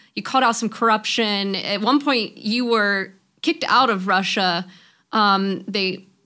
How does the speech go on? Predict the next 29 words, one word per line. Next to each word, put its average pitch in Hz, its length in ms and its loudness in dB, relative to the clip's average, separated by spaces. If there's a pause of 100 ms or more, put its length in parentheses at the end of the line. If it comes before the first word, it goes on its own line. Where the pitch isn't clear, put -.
(140)
I 208 80 -2
think 233 160 0
they 208 100 0
called 220 300 0
you 214 100 0
a 208 40 2
national 202 300 0
security 214 400 -2
threat. 208 320 0
And 220 160 2
then 262 340 0
ultimately, 226 800 0
um, 190 500 0
Sergei 240 400 0
Magni-, 214 320 -2
Magnitsky 214 680 -2
uncovered 226 680 0 (300)
this 240 160 0
two - 160 -2
hundred 262 180 2
thirty 226 260 0
million 233 560 2
dollar, 196 640 2
um, 185 400 0
fraud 233 560 2 (560)
from 220 360 2
Russian 220 260 2
officials. 247 420 0
But 220 240 -2